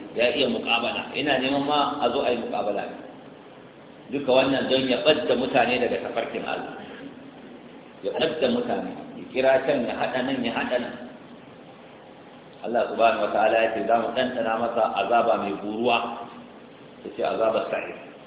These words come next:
ranar alkiyama. To da haka makomarsa wutar jahannama ne, da duk wanda ya bi shi kuma, za su tafi wutar jahannama ta. A wata hanyar ce, "ومن الناس من يجادل في الله بغير علم ويتبع كل شيطان مريد.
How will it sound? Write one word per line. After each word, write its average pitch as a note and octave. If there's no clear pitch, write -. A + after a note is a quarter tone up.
ranar G#2+
alkiyama. F2
To A#2
da A#2
haka A#2+
makomarsa E3+
wutar B2
jahannama G#2+
ne, F#2+
da G#2+
duk -
wanda A3
ya C#3+
bi D3+
shi -
kuma, G2
za B2+
su -
tafi A#2
wutar A2
jahannama F#2+
ta. -
A -
wata A2+
hanyar B2+
ce, A#2+
"ومن A2+
الناس B2+
من A#2
يجادل A#2+
في A2
الله B2+
بغير A#2+
علم C#3+
ويتبع A#2+
كل C3
شيطان B2
مريد. F#2+